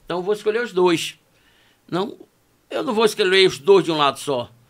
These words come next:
Vou equilibrar. Então esse é o sentimento do eleitor. Não sou eu que estou dizendo isso. E aí eu perguntei a ele, de que forma o senhor pretende,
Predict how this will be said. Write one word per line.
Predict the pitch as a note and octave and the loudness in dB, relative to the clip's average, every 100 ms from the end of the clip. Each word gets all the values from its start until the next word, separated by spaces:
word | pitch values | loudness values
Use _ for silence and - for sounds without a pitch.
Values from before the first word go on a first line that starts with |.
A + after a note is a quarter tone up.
| _ - | _ -10
Vou | D#3+ B3 | 0 0
equilibrar. | - C#4 C#4+ B3 - E3 D#3 A2 - | 0 -6 -4 -6 2 4 4 2 -8
Então | D3+ A3 A#3 | -2 -2 -2
esse | - C4 D4+ - | -2 0 0 0
é | G#3 | -4
o | |
sentimento | - - B3 - F3 F3 F#3 G3 - | -4 -4 -6 -4 -4 -4 -2 -6 -6
do | B2+ C#4 C#4+ | -6 0 4
eleitor. | C4+ D4 C#4+ G3 G#3+ F#3 - | 6 4 2 8 10 10 6
Não | D3+ | -10
sou | D#3+ G3 | -2 0
eu | A#3+ | 0
que | - | -2
estou | - | -8
dizendo | D#3 A#2+ B2 A2+ | -8 -8 -8 -10
isso. | F#2 G2 - _ _ _ _ _ _ _ _ _ _ _ _ | -12 -18 -20 _ _ _ _ _ _ _ _ _ _ _ _
E | A#3+ C#4 | -2 2
aí | C4+ | 2
eu | C#4+ | 0
perguntei | C#4 C#4 C#4 - G3+ G#3+ | 2 2 0 2 6 6
a | |
ele, | D#3+ D3+ C3+ B2 _ _ _ _ | 4 0 -4 -12 _ _ _ _
de | A#2 G3 | -14 -14
que | G#3+ B3 | -8 -6
forma | - F#3 F#3 F#3+ F#3 F#3+ G3+ - - | -4 0 4 6 4 0 -4 -10 -16
o | |
senhor | - G3 | -2 -2
pretende, | F#3+ G3+ E3+ - D3 C3+ A#2 C3 | 0 0 0 -2 -4 -4 -6 -10